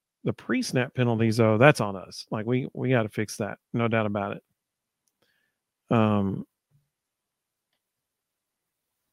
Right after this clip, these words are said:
the only thing you see said, "Jordan Travis gave me deja vu." I'm assuming of Bru McCoy's injury.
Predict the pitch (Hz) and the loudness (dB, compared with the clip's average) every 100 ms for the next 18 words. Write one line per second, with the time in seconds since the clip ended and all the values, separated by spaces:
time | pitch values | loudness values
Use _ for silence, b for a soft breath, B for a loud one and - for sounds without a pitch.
0 | _ _ _ _ _ _ _ _ - 120 | _ _ _ _ _ _ _ _ -4 0
1 | 120 139 127 - 120 127 117 113 - 131 | 2 4 2 2 0 2 2 0 -2 0
2 | 127 113 127 113 110 120 117 117 123 113 | 2 4 4 2 0 0 2 4 4 4
3 | 113 120 123 113 110 165 151 123 107 123 | 4 6 4 4 4 6 6 6 4 2
4 | 110 104 143 123 104 104 101 104 | 2 2 2 2 0 -4 -6 -6